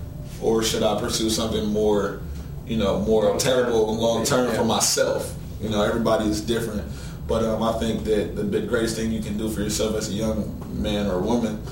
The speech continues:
Speaker 1: is to really look back and be honest with yourself. A lot of these kids aren't honest with themselves.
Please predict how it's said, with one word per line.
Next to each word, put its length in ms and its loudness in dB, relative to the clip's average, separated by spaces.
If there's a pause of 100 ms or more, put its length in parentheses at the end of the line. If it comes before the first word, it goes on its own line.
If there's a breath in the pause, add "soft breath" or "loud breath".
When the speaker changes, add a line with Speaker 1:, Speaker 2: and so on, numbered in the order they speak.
(220 loud breath)
Speaker 1:
is 160 -2
to 80 -2
really 320 0
look 320 0
back 200 2
and 120 -2
be 120 0
honest 360 0
with 160 -8
yourself. 340 -4
A 20 -8
lot 180 2
of 80 -2
these 120 -4
kids 320 -4
aren't 180 -6
honest 300 0
with 100 -2
themselves. 680 0